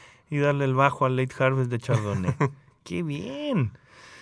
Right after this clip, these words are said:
Speaker 1: Bueno, y de, mm, de Viña Morandé, bueno, el portafolio es bastante grande, pero algunos nos enloquecen los blancos de Viña Morandé.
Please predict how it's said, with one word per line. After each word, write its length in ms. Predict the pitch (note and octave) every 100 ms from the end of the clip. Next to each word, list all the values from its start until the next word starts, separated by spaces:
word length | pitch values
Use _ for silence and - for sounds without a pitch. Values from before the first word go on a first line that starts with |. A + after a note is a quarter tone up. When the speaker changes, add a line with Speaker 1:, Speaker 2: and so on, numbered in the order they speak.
| - -
Speaker 1:
Bueno, 300 | B3 F3+ D3
y 80 |
de, 400 | D3 D3+ D3+ D3 C#3+
mm, 640 | C#3 C3+ C3 B2+ A#2+ B2+
de 160 | C3
Viña 280 | C3 E3 F#3
Morandé, 840 | F3 C#3+ B2+ B2+ D3+ F3+ A3 A3+ F3+ - - _ _ - -
bueno, 200 | - B2+
el 120 | F#2 A2
portafolio 480 | B2+ - - C3
es 60 | B2+
bastante 340 | A2+ C3 C3+
grande, 280 | B2 C3 A#2
pero 160 | G#2 G#2
algunos 280 | G#2 C3 D3
nos 180 | C3+ A#2
enloquecen 440 | G#2+ - B2+ C#3+
los 140 | A2
blancos 380 | F#2+ A#2+ D#3+ E2+
de 100 | D2+
Viña 240 | D#2 C#2 A#1
Morandé. 480 | A#1+ - - -